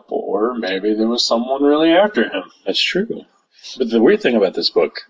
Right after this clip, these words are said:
Speaker 2: is even though it's kind of about him and titled about him,
Speaker 1: Right.
Speaker 2: it's, it's not really about him
Speaker 1: No, it's not.
Speaker 2: that much.
Speaker 1: Uh,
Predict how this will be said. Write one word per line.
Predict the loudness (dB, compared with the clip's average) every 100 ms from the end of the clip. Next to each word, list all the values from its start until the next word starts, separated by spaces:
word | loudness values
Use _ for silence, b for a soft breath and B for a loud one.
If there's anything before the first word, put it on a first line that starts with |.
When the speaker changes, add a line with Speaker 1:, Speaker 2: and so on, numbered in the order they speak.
| _ _ -6
Speaker 2:
is | 0 2
even | 2
though | 2
it's | 2 2 2 0 -2 _ _ _ _ -4
kind | 0
of | 0
about | 2 2 2
him | -2 -6
and | -6 -10 -6
titled | 0 0 0 -4 _ _ _
about | -4 -2 -2
him, | -4 -6 -10 -14
Speaker 1:
Right. | -14 -14
Speaker 2:
it's, | -4 -2 -2 -6 -12
it's | -4
not | -4
really | -2 0 2
about | 2 2
him | 0 -2 0
Speaker 1:
No, | 2
it's | 2 2
not. | 0 0 -6 -2
Speaker 2:
that | -2 -2
much. | -6 -2 -4 -4 B B B B _ -6
Speaker 1:
Uh, | 0 2 2 0 -4